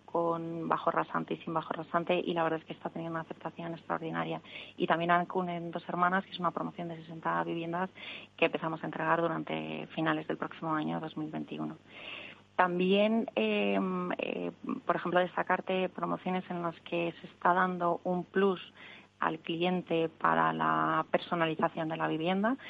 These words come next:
precisamente en ese proceso de adaptación que, que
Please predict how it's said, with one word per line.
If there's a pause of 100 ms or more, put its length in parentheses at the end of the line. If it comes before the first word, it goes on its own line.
(240)
precisamente
en
ese
proceso
de
adaptación
que, (100)
que